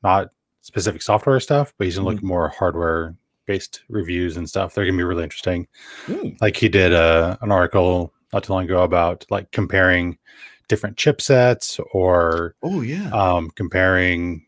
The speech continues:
Speaker 1: um, like, P C I, you know, X sixteen
Speaker 2: Mm.
Speaker 1: versus X eight when you're
Speaker 2: Mm.
Speaker 1: on Gen four versus Gen three, and
Speaker 2: Right.
Speaker 1: that kind of more granular stuff. Um,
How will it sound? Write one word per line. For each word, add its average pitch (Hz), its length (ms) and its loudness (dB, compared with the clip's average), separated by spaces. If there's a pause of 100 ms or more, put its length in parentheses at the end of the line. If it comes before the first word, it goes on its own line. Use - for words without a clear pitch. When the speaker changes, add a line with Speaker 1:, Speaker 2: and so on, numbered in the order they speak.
(160)
Speaker 1:
um, 104 400 -10 (400)
like, 113 340 -16 (220)
P 117 160 -2
C - 160 0
I, 98 240 4 (480)
you 113 120 -10
know, 101 200 -12 (300)
X 113 180 -4
sixteen 110 720 0
Speaker 2:
Mm. 95 40 -4
Speaker 1:
versus 98 340 0
X 104 300 -4
eight 110 280 0 (200)
when 117 220 -2
you're 98 180 0
Speaker 2:
Mm. 110 60 -2
Speaker 1:
on 87 500 0 (180)
Gen 95 240 0
four 117 300 4
versus 95 260 -2
Gen 90 160 -4
three, 127 400 2
and 85 260 -6
Speaker 2:
Right. 92 460 -8 (140)
Speaker 1:
that 101 280 2
kind 98 220 -2
of 87 100 -2
more 90 340 -2
granular 82 880 -8
stuff. - 520 -12 (760)
Um, 90 360 -8